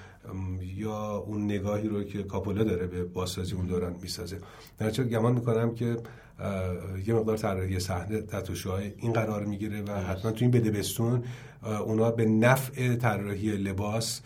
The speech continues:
Speaker 2: مهم.
Speaker 1: اه، یه کمی عقب می‌شینن. اما خب قاعدتاً پروداکشن دیزاینر مسئولیت تمامی اجزای بصری فیلم رو
Speaker 2: مهم.
Speaker 1: داره،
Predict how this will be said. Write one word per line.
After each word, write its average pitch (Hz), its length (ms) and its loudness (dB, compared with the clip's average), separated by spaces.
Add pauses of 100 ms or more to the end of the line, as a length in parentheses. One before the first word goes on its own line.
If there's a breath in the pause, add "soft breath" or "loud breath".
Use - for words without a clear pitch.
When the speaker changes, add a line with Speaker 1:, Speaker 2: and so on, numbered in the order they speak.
(360 loud breath)
Speaker 2:
مهم. 101 100 -4
Speaker 1:
اه، 101 140 -6
یه 110 60 0
کمی 117 200 4
عقب 101 260 0
می‌شینن. 92 320 -4 (380 loud breath)
اما 147 140 8
خب 147 300 6
قاعدتاً 117 680 2 (360 loud breath)
پروداکشن 147 460 8
دیزاینر 104 720 2 (320)
مسئولیت 107 800 -2
تمامی 107 380 0
اجزای 95 260 0
بصری 90 540 -2
فیلم 95 240 -4
رو 92 100 -2
Speaker 2:
مهم. 87 100 -2
Speaker 1:
داره، 90 320 -6